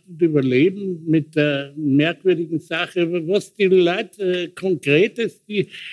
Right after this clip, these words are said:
lesen dann im Buch von Foucault, aber sie sehen nicht zum Beispiel, äh, dass sie am Friedhof um Atom stehen und dann sind sie manchmal traurig, aber sie haben in sich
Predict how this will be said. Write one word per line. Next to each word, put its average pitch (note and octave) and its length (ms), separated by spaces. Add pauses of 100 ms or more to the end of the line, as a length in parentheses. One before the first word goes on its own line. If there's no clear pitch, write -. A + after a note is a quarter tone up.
(120)
lesen F3 500
dann F3 220
im D#3+ 180
Buch F3+ 260
von F3+ 280
Foucault, F3+ 720 (360)
aber D3+ 280 (180)
sie - 260
sehen F#3+ 600
nicht - 400
zum F#3+ 240
Beispiel, F3+ 640 (400)
äh, E3 240 (260)
dass F3 220
sie F3+ 120
am E3 140
Friedhof E3 640
um G3 160
Atom G3 360
stehen A#3+ 580 (500)
und D3+ 100
dann F3+ 140
sind G3 240
sie G#3 100
manchmal F3 580
traurig, F#3 800 (1080)
aber - 180 (800)
sie D#3 320
haben E3+ 360
in D#3+ 300
sich - 640